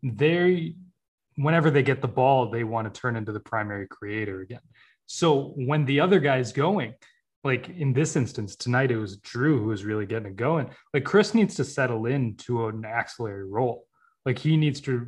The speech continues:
realize, like, "Oh, Drew is really dictating things tonight. I need, tonight's a night where I'm a catch and shoot guy."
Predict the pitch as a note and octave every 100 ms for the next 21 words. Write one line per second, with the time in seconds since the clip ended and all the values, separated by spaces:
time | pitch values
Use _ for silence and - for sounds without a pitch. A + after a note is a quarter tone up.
0 | - B2+ C3 A#2 A2+ B2+ C#3 C#3+ B2 -
1 | - A#2+ D3 C#3+ B2 A#2+ A#2+ G#2 A2+ B2
2 | A#2+ G#2+ G2+ - C#3+ - A#2+ G#2+ G2 G#2
3 | - A2+ G#2 G2+ - _ _ - C#3+ D#3+
4 | D3 C#3+ A2+ _ - C3+ C#3+ D3 C#3+ B2+
5 | B2 C3 A#2+ A2 A2+ A2 B2+ - A#2 -
6 | A#2+ A2 G2